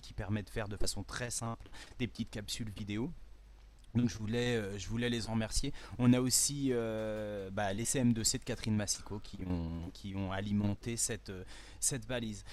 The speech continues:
Et puis il y a eu un échange très, très intéressant,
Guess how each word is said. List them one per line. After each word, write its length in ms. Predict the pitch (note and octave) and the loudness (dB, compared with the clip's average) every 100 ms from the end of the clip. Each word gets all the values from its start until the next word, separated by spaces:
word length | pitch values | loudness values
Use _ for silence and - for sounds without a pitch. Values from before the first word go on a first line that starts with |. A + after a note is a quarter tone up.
| - - | -12 -2
Et 120 | C#3+ | 0
puis 400 | - - - F#3 | 0 -4 -4 -2
il 100 | G#3 | 2
y 60 | C3+ | 4
a 40 | |
eu 120 | B2+ C3 | 6 8
un 160 | B2+ | 6
échange 340 | C3 - C#3+ B2+ - - | 4 0 0 -2 -4 -4
très, 160 | D#3 | -4
très 260 | - - C#3 | -2 -4 -2
intéressant, 840 | C3 - A#2+ A#2 A2+ - B2 C#3 | -2 -4 -2 -2 -2 0 0 -2